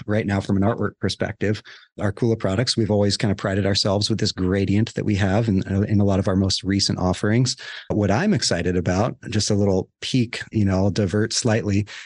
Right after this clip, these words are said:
is we're in the midst of an artwork rebrand or refresh. And so that blue P M S three one nine C,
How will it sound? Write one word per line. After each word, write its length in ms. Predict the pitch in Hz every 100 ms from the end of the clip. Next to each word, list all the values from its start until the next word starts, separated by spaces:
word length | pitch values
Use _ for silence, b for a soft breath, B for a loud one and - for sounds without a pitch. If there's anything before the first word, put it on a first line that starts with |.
| -
is 100 | 101
we're 80 | 120
in 60 | 113
the 40 |
midst 220 | 117 -
of 80 | 98
an 80 | 101
artwork 360 | 117 - 107 -
rebrand 640 | 92 127 151 101 98 104
or 100 | 92
refresh. 600 | 104 156 - 90 113 -
And 140 | 104
so 320 | 98 117 104 104
that 260 | 101 101
blue 260 | 107 110 113
P 220 | 113 117
M 120 | 110 107
S 240 | 98 -
three 180 | 107 107
one 160 | 104
nine 220 | 101 101 104
C, 440 | - 110 104 104